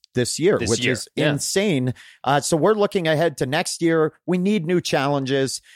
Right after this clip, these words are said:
Speaker 1: Uh, if you have suggestions, keep throwing them to us. We're gonna, we're gonna need this, and we would love to do this again. So,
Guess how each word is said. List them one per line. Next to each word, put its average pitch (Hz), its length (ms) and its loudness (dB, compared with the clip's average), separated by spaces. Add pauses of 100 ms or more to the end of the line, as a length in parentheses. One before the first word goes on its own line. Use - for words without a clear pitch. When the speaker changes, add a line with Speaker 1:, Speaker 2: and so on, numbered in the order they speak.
(160)
Speaker 1:
Uh, 135 340 2
if 180 220 -2
you 233 80 2
have 208 160 4
suggestions, 170 720 -2
keep - 440 -4
throwing 196 360 2
them 170 180 -2
to 208 160 2
us. - 160 0
We're 143 120 0
gonna, 156 420 -2
we're 135 200 0
gonna 151 180 -2
need 135 260 -2
this, 139 260 -2 (220)
and 110 120 -6
we 131 120 -2
would 110 160 -2
love 151 360 0
to 160 80 -4
do 139 200 -2
this 127 180 -4
again. 110 380 -4 (180)
So, 123 460 0